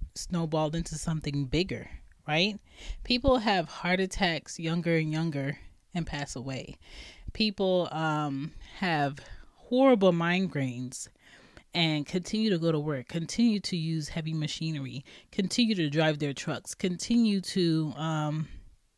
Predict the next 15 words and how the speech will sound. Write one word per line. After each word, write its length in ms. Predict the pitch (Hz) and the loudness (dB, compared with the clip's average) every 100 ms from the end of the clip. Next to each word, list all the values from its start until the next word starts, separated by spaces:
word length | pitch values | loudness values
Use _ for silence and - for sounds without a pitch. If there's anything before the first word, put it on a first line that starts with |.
| _ _ - - | _ _ -10 -6
work 540 | 160 180 180 170 - - - - - - _ | 2 6 6 4 -4 -16 -20 -20 -20 -20 _
in 140 | 165 | 0
very 260 | 160 160 151 | 2 4 2
dangerous 640 | 139 165 180 185 170 160 | 2 6 8 8 6 2
positions 960 | - 202 160 160 170 175 156 147 143 - | 2 2 4 6 6 4 4 4 2 -2
and 220 | 170 175 | 4 6
ignore 420 | 147 151 160 180 | 6 4 6 6
it, 180 | 156 - - - - - _ | 6 2 -6 -8 -8 -16 _
right? 360 | 170 165 190 196 - - _ | 0 4 2 0 -10 -20 _
Chest 380 | - 220 220 - | 4 4 4 4
pain, 380 | 190 156 135 - | 4 4 -2 -2
ignore 440 | - 165 165 175 165 | -2 2 4 4 4
it. 300 | - - - - _ _ _ _ _ _ _ _ _ _ _ _ - | 2 -6 -14 -18 _ _ _ _ _ _ _ _ _ _ _ _ -10
Okay? 400 | 151 170 160 170 143 | -4 0 2 2 -2
Weak 320 | 139 190 220 | -2 0 0